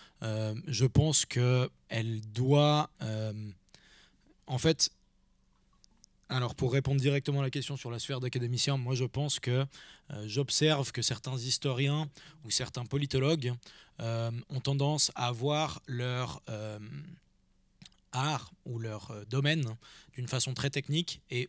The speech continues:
qui s'adresse beaucoup à des universitaires. Euh, j'en côtoie, je côtoie des chercheurs qui ne sont intéressés, ben, principalement par les publications académiques,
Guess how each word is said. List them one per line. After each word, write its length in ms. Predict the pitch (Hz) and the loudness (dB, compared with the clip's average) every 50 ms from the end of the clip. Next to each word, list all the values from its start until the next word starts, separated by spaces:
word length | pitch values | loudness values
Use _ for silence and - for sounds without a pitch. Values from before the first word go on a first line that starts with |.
| - _ - | -8 _ -6
qui 140 | - 131 | 0 2
s'adresse 400 | 127 - 139 127 127 151 147 - | 2 2 2 0 0 0 0 0
beaucoup 340 | 135 135 131 - 165 170 - - | -2 -4 -4 -2 -2 -4 -2 0
à 120 | 143 151 | 0 2
des 200 | 143 151 147 127 | 4 4 4 4
universitaires. 600 | 139 139 131 127 123 - - 120 - 110 98 - - _ _ _ - - - - _ _ 110 | 4 2 2 2 2 0 0 0 -4 -6 -6 -8 -12 _ _ _ -20 -20 -20 -20 _ _ -12
Euh, 280 | 107 107 104 104 113 | -10 -8 -8 -8 -6
j'en 180 | 113 113 135 139 | -4 -4 -4 -2
côtoie, 460 | - 151 143 - 135 135 147 180 - - | 0 2 2 4 6 6 6 4 2 -2
je 140 | 143 110 117 | -6 -6 -6
côtoie 280 | 117 - 120 117 127 127 | -6 -6 -6 -4 -4 -2
des 100 | 120 113 | -2 -2
chercheurs 480 | - 107 95 - 135 139 165 160 - - - - - - - - | -2 -2 -2 0 0 0 0 -2 -4 -8 -14 -18 -20 -20 -18 -10
qui 400 | - - 135 143 156 170 180 185 - | -8 -4 -2 0 0 0 0 0 -2
ne 100 | 131 127 | -2 0
sont 400 | 120 - - 139 139 143 147 139 | 0 0 0 -2 -4 -4 -4 -4
intéressés, 520 | 131 123 131 123 123 117 - - 139 147 143 | -4 -4 -4 -2 2 2 2 4 4 2 0
ben, 120 | 123 117 | -2 -4
principalement 520 | - - 131 - - 135 139 135 143 143 - | -4 -2 -2 -2 0 0 0 0 0 -2 -2
par 100 | 117 117 | -2 -4
les 80 | 117 | -4
publications 540 | - - 131 127 127 120 - 131 - - 127 | -2 -4 -4 -4 0 2 2 4 4 2 2
académiques, 540 | 117 - 120 117 127 156 190 196 - - | 0 -2 -2 -2 -2 -2 -2 -2 -4 -6